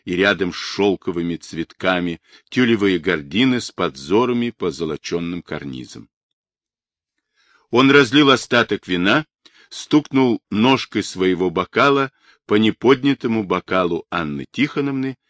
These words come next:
и пока таял стонущий хрустальный звон, медленно цедил свою порцию. Точно в надежде, что пощипывающий нектар успокоит его.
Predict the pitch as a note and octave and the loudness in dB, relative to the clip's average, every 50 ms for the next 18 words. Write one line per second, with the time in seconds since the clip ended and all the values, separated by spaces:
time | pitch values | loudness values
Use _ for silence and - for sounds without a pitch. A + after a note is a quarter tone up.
0 | _ _ _ _ _ _ - G#2 G#2 - A2+ A2 - - A#2+ A2+ - - A#2+ A#2 | _ _ _ _ _ _ -8 -6 -2 -2 -2 -2 2 2 0 0 2 0 2 4
1 | A#2 A2 G2+ F#2+ F2 D2+ - - - - - A2+ A2+ A2 G#2 F#2+ E2+ - - - | 4 4 4 2 0 -4 -6 -12 -14 -4 2 4 4 4 4 0 -2 -6 -8 -10
2 | F#2+ D#2 - F2 F2 - - - - F#2+ F2+ F2 D#2+ D2 D2 C#2+ C#2 - C#2 C2+ | -10 -10 -10 -10 -10 -10 -10 -10 -4 -2 -2 -2 -2 -4 -8 -10 -10 -12 -12 -4
3 | D#2 A#2 D#3+ E3 D3+ _ _ _ _ _ _ - _ _ _ - F2+ F#2 G#2+ C#3 | 0 0 0 0 -2 _ _ _ _ _ _ -20 _ _ _ -8 -4 0 4 2
4 | E3 D#3 C#3+ C#3+ D#3 D3+ D3+ D3 C#3 - - - A2+ G2 D2 C2+ F2 A#2 C#3 C#3 | 2 2 0 -2 -2 0 0 -2 -4 -6 -10 -8 -8 -8 -6 -4 -2 -2 -2 -2
5 | C3+ - - - E2 E2+ E2 F#2+ A2 - _ _ - D#2+ D2 C2+ _ - - - | -4 -10 -14 -8 -6 -4 -4 -4 -4 -6 _ _ -6 -4 -4 -4 _ -16 -20 -18
6 | D2 C2 B1 _ _ _ _ _ _ _ _ _ _ _ _ _ _ _ _ _ | -18 -18 -20 _ _ _ _ _ _ _ _ _ _ _ _ _ _ _ _ _
7 | _ _ _ _ _ - _ _ _ _ _ _ - A#2+ A#2+ - - - B2 B2 | _ _ _ _ _ -20 _ _ _ _ _ _ 2 2 2 2 2 0 2 2
8 | A2+ A2 A2+ A#2 A2+ F#2 E2 G#2 C#3 D#3+ D3 B2+ B2+ C#3 A#2+ - - - A#2 G#2 | 4 4 4 4 4 2 2 4 4 4 2 0 -4 -6 -6 -6 -4 -2 -2 -2
9 | _ - G#2 G2+ - - - - - C3 C3+ - - A2+ G2 F2 F2 E2+ D#2+ - | _ 0 -2 0 0 -2 -4 -2 2 0 0 0 2 -2 -2 0 -2 -4 -4 -6
10 | - - - E2 D#2+ D#2 D2+ D2 _ - _ - A#2+ D3+ E3 D#3+ - - _ - | -8 -8 -6 -4 -4 -4 -6 -8 _ -14 _ -2 0 2 2 0 -2 -6 _ -10
11 | A#2 A2 - _ - F#2+ - _ - D#2 C#2 B1+ B1 - _ - - B1+ C#2 C2+ | -10 -10 -10 _ -10 -10 -10 _ -8 -6 -6 -6 -8 -14 _ -18 -16 -14 -14 -16
12 | C2+ | -16